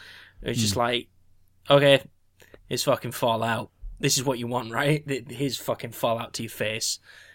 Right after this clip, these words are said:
Speaker 1: Uh,
Speaker 2: Yeah,
Speaker 1: a
Speaker 2: yeah.
Speaker 1: new Doom." And then it was just like, "Here's Starfield,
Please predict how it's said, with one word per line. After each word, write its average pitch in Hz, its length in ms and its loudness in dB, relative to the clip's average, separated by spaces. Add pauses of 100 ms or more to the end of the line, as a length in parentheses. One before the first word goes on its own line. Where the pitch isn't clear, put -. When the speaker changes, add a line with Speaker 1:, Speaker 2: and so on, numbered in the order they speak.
(200)
Speaker 1:
Uh, 110 180 -4
Speaker 2:
Yeah, 113 120 0
Speaker 1:
a 92 80 -2
Speaker 2:
yeah. 90 80 -2
Speaker 1:
new 135 160 2
Doom." 120 500 -8 (320)
And 143 180 0
then 127 140 2
it 123 60 -2
was 120 100 -8
just 127 160 -4
like, 120 220 -4
"Here's 120 280 -4
Starfield, 117 800 -2